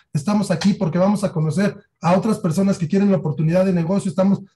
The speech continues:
estamos yéndonos de aquí para allá, nos estamos moviendo". Ese tipo de, de videos que puedes tú transmitirle a las personas de lo que es ser un empresario nas, de lo que es ser dueño de un propio negocio,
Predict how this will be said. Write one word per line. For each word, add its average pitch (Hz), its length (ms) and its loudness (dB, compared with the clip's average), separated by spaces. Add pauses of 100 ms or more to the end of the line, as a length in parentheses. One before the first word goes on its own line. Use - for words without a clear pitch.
estamos 180 640 2
yéndonos 202 440 4
de 160 60 2
aquí 185 220 2
para 170 220 0
allá, 180 300 2
nos 185 120 0
estamos 190 260 -2
moviendo". 190 500 -2 (200)
Ese 247 220 0
tipo 254 260 0
de, 220 420 0
de 175 200 4
videos 196 760 2
que 156 120 0
puedes 214 340 2
tú 214 160 -2
transmitirle 208 680 2
a 196 40 2
las 170 120 2
personas 196 540 0 (180)
de 156 140 0
lo 156 180 2
que 196 160 2
es - 300 -4 (240)
ser 202 260 2
un 202 140 4
empresario 175 500 2
nas, 170 280 2
de 160 60 2
lo 147 120 2
que 196 80 2
es 190 80 0
ser 180 160 2
dueño 202 260 4
de 185 60 2
un 185 80 2
propio 185 260 0
negocio, 165 560 0